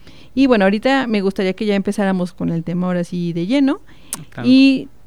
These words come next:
Speaker 1: ya nos platicaste un poquito en el bloque anterior sobre algunas de las aplicaciones de la nanociencia y cómo, pues, bueno, ya se traduce a la no-, nanotecnología, pero ¿nos podrías dar un poquito más de contexto o un poquito más de ejemplos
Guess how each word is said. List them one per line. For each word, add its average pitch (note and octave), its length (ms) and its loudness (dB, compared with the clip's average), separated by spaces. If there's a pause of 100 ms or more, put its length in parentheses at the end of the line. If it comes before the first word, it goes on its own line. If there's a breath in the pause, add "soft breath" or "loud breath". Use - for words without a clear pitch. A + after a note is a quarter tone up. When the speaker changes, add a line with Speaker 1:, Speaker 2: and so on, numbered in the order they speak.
(120)
Speaker 1:
ya A#3+ 180 0
nos C#4+ 140 -2
platicaste G#3+ 460 -4
un A3+ 40 -4
poquito G#3+ 360 -8
en G#3+ 80 -2
el F#3+ 100 -2
bloque E3+ 260 2
anterior F#3 360 2
sobre F3+ 280 0
algunas F#3 320 2
de G3+ 80 2
las F3 200 0
aplicaciones F3+ 640 0
de F3+ 80 2
la E3+ 300 0
nanociencia F#3 680 2
y G#3 80 4
cómo, F#3 320 2
pues, F3 240 0
bueno, E3+ 200 -2
ya E3+ 180 0
se F3 140 -4
traduce E3+ 360 0
a F3 40 2
la E3 120 0
no-, E3 260 -2
nanotecnología, F#3+ 920 2 (420 loud breath)
pero G#3+ 140 6
¿nos G#3 140 4
podrías A3 400 6
dar A3+ 240 6
un A3+ 100 0
poquito A3 320 -2
más A3 300 0
de G3+ 100 2
contexto A3 540 0
o G#3+ 80 0
un G3 80 -2
poquito G3 320 -4
más F#3 220 -2
de F3+ 280 0
ejemplos G#3 580 0